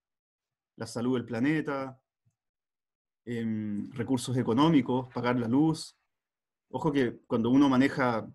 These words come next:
decenas de computadores, la cuenta de la luz ya,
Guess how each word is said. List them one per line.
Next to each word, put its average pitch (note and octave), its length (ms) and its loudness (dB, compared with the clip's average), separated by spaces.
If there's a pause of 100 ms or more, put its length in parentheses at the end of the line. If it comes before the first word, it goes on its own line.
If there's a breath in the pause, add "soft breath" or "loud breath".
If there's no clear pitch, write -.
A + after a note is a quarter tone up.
(1120)
decenas C#3 500 0
de C#3 100 4
computadores, C#3 600 2 (420)
la A2+ 180 -2
cuenta C3+ 260 0
de C3 40 2
la B2 80 4
luz C#3 180 2
ya, B2+ 440 0